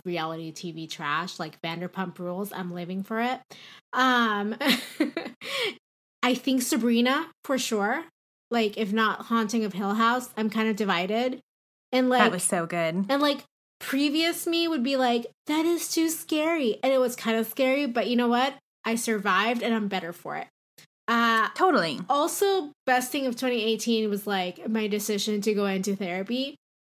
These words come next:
Speaker 1: has helped so much <laughs> in my life. Um, best, uh, like, my favorite episode of twenty eighteen for Occupy Politics, not only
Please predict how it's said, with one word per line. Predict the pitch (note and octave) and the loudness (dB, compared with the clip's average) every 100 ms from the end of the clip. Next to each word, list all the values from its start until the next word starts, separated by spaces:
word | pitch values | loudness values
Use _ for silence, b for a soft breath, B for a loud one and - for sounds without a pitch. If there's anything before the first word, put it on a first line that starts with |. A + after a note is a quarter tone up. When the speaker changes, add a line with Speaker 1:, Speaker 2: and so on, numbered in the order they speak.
| - | -4
Speaker 1:
has | A#3 A3+ - | 0 2 0
helped | A3+ G3+ - - _ _ | -2 -2 -6 -14 _ _
so | - - G4+ | -8 0 2
much | F#4+ D3 D#3 A#3 - - - | 2 0 -2 -6 -8 -10 -6
<laughs> | - | 0
in | - D4+ B3+ | 2 4 6
my | C4+ A#3 | 6 4
life. | G3+ G3 A#3 G#4 - - B B B | 2 0 0 -2 -4 -16 B B B
Um, | A#3 C4+ C4+ C4 C4 B3+ C4 C4 _ _ _ _ | 2 4 4 4 4 2 0 -4 _ _ _ _
best, | F3+ G#3+ B3+ F4 - - - - | -4 2 4 2 0 -8 -6 -2
uh, | B3+ B3 B3 A#3 G#3 - | 0 2 0 0 0 0
like, | A#3 A#3+ | -2 0
my | B3+ B3+ | 2 2
favorite | B3 B3 B3 C#4+ | 2 2 2 2
episode | A#3+ C4 A#3 C4 | 2 0 0 0
of | A#3 | 0
twenty | - - A#3+ A#3+ B3 A#3+ A3+ | -2 0 2 2 2 0 -2
eighteen | A#3 B3 A#3+ B3 A3+ | -2 -2 -2 2 2
for | A#3 | 2
Occupy | G#3+ A3 A#3+ A#3 | 0 0 -2 0
Politics, | G3+ G#3+ C4 C4 | 0 0 -2 -2
not | B3+ C4 | 0 0
only | B3+ C4+ D4 D4 C#4+ C#4+ | 0 0 0 0 -2 -2